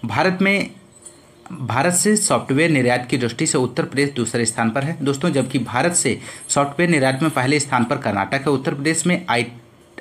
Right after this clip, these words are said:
आईटी उद्यम नोएडा, गाजियाबाद, ग्रेटर नोएडा, कानपुर और लखनऊ तक सीमित है। आप लोग ध्यान रखिएगा। अगला क्वेश्चन, क्वेश्चन नंबर एक सौ तीन है, उत्तर प्रदेश राज्य में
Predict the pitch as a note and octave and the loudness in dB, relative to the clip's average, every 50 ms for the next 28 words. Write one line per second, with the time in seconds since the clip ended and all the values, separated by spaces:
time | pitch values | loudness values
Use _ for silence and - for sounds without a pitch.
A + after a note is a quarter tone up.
0 | - - B2 B2 C#3 C#3 C#3 - G3 - - - - - - C3 B2+ B2 D#3+ D#3 | -4 0 0 2 2 0 0 0 0 0 -2 -6 -10 -6 -4 -2 -2 0 2 2
1 | C3+ C3 C3+ C3 - - - - - - - C3+ C3+ C#3+ D3+ E3+ C#3 C#3 C3 C3 | 2 2 -2 -4 -8 -16 -18 -20 -10 -2 2 4 4 4 4 2 2 2 2 2
2 | C3+ D3+ D#3+ C#3+ D3 D3+ C#3 C3 C3 B2 A#2+ A#2+ D3 C#3+ C3+ C3 B2+ C#3+ D3+ C#3+ | 4 2 2 2 2 0 0 0 0 0 0 0 2 2 2 2 2 0 -2 0
3 | - A#2+ A2+ G#2+ A2+ C#3+ C3+ C3 B2+ A#2+ A2 G#2+ - A#2 A2 A2+ - - - - | 0 0 0 2 0 2 2 2 2 0 -2 -2 -2 -4 -4 -4 -4 -8 -16 -14
4 | - - A#2 G#2+ - - G2+ G2+ G2 - - G2 F2+ - - - - - - B2 | -6 -6 -6 -4 -2 -4 -4 -4 -4 -6 -6 -8 -8 -8 -14 -20 -10 -4 -2 0
5 | A2+ A2+ B2 B2+ A#2 A#2 B2+ C3+ C3+ C3 C3 D3 D3+ C#3+ D3 C3+ A#2+ A#2+ C#3+ C#3+ | 0 0 -2 -2 -2 0 0 2 2 2 0 0 0 0 0 0 0 -2 -2 -2
6 | - D3+ C#3+ - E3+ - - - - - - - D3 C#3+ C#3+ - F3 E3 D#3+ E3 | -2 -4 -2 -4 -8 -8 -10 -20 -20 -18 -10 -4 -4 -2 0 0 0 2 2 0
7 | E3 E3+ - B2+ A#2 - - B2+ - - B2+ C#3+ C#3+ F3 G3+ G#3+ - - - - | 0 -2 -4 -6 -6 -4 -6 -6 -2 0 0 2 2 2 0 -2 -4 -14 -20 -20
8 | - - - - - - - D3 D3 D3 G#3+ - - F3 G3 F#3 - D#3 C#3 C3 | -20 -20 -20 -20 -12 -4 -2 -2 2 2 0 0 2 2 2 2 2 2 2 2
9 | C3 C3+ E3 E3 F3 F3+ F3+ | 2 2 0 2 2 0 -2